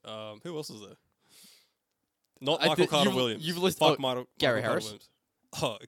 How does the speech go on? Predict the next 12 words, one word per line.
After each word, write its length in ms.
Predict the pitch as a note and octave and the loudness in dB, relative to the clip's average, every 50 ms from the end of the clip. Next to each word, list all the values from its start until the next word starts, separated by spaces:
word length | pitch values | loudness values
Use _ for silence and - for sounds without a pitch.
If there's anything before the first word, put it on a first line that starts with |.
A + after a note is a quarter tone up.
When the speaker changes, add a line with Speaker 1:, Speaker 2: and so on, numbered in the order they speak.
| _ - | _ -12
Speaker 1:
Gary, 240 | - C3+ - E3+ C#3+ | -12 -8 -8 -8 -8
Gary 220 | C3 C3 B2+ B2 | -6 -8 -8 -8
Harris 220 | A#2 A#2+ B2+ A#2+ - | -8 -8 -10 -10 -8
Harris? 360 | A#2 B2 F3 D#4+ - - - - | -8 -8 -8 -6 -6 -6 -6 -6
<laughs> 40 | - | -2
Speaker 2:
Gary, 340 | - D3 C#3 D3+ - G#3 F3+ | 0 4 6 6 6 6 4
Gary 300 | - C#3 C3+ C#3+ D3+ D#3 | 2 0 2 2 4 4
Harris 260 | F3 C#3 C#3 - - | 4 4 2 2 2
Harris. 380 | - D#3+ - C#3+ - G3+ G3+ - | 2 2 4 4 4 4 2 4
That's 240 | E3 F#3+ A3 A3 | 4 4 4 8
him. 220 | G#3 G#3 G#3 G3 F#3 - - _ _ _ _ - - | 8 8 8 8 6 0 -6 _ _ _ _ 8 8
<laughs> 320 | F#4 A4+ - - F4+ D4+ | 8 8 8 -2 -4 -4